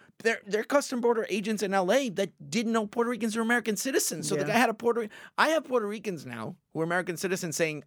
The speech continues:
Speaker 1: "I am no longer traveling with my Puerto Rican driver's license. I'm taking my U S passport from now on." That's the, that's the mentality that this is creating. It's not just, you know,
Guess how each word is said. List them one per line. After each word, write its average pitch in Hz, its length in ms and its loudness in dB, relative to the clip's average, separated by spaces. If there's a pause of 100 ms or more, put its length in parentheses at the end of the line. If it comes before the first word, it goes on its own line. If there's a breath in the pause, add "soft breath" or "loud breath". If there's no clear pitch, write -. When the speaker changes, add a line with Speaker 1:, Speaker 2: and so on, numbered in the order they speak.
Speaker 1:
"I 175 140 4
am 254 120 0
no 220 120 2
longer 202 360 0
traveling 170 480 -2
with 151 100 -8
my 139 120 -4
Puerto 156 260 -4
Rican 147 260 -6
driver's 139 400 -4
license. 117 440 -10 (360 soft breath)
I'm 180 140 2
taking 240 300 -2
my 185 80 2
U 170 240 2
S 151 120 0
passport 151 520 -6
from 120 160 -10
now 113 200 -8
on." 107 200 -12 (460 soft breath)
That's - 440 0
the, 277 180 -2
that's 247 360 2
the 302 100 0
mentality 202 540 0
that 131 180 -6
this 156 180 -4
is 147 100 -6
creating. 165 520 0
It's 170 200 0
not 311 240 0
just, - 320 -2
you 180 120 -4
know, 147 160 -4